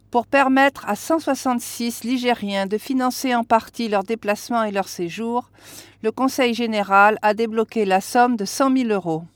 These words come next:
Cette action, qui n'intègre pas les compétences obligatoires du département, entre dans le cadre des aides importantes que le Conseil général apporte à l'enseignement supérieur à Saint-Étienne et Roanne.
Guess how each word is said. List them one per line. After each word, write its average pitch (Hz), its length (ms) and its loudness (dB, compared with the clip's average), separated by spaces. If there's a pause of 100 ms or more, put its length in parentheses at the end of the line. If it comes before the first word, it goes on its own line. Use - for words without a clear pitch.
(720)
Cette - 260 -2
action, 311 480 2
qui 262 180 -6
n'intègre 247 580 0
pas 285 200 2
les 262 140 0
compétences 240 680 0
obligatoires 226 600 0
du 202 100 -8
département, 202 800 -2 (480)
entre 262 340 4
dans 233 160 4
le 247 140 0
cadre 208 420 4
des 208 320 0
aides 185 280 0
importantes 220 880 -2
que 240 80 -2
le 233 120 0
Conseil 233 440 -2
général 202 580 0
apporte 208 480 0
à 190 100 2
l'enseignement 226 540 0
supérieur 190 800 0 (280)
à 196 120 2
Saint-Étienne 233 760 0 (140)
et 240 80 2
Roanne. 151 500 0